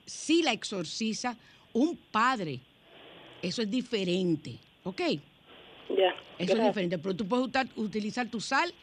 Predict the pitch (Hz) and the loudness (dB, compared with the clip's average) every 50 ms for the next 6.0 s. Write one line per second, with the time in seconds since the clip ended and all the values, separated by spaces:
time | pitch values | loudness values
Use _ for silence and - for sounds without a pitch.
0 | - - - - 247 226 220 214 196 226 247 240 226 208 185 175 170 160 175 180 | -20 -20 -8 -4 -2 -2 -2 -2 -2 -2 -2 -2 0 0 0 2 2 0 0 0
1 | 185 294 339 381 359 339 240 - 262 262 302 302 - 254 208 202 190 - 240 233 | 2 2 2 2 2 0 0 0 2 2 2 2 2 0 -2 -2 -2 -2 -2 -2
2 | 220 220 185 220 202 170 - 185 160 - 214 196 190 165 156 - - - - - | -2 -4 -4 -6 -6 -6 -6 -6 -6 -4 -4 -2 -2 -4 -4 -8 -14 -20 -14 -8
3 | - 190 190 175 - - 202 185 196 196 196 - 202 196 185 175 175 - - 175 | -4 -2 -2 -2 -2 -4 -4 -4 -4 -6 -6 -6 -6 -4 -4 -4 -6 -6 -6 -6
4 | 170 165 165 160 160 180 214 247 226 165 147 147 - - - _ _ - - - | -4 -4 -4 -2 -2 0 0 0 -2 -2 -4 -6 -10 -16 -20 _ _ -6 -2 -2
5 | - - - - - 196 170 165 147 185 170 - 147 127 - 131 151 185 - | -2 0 0 0 0 2 0 -2 -2 -4 -4 -4 -4 -6 -6 -6 -6 -2 0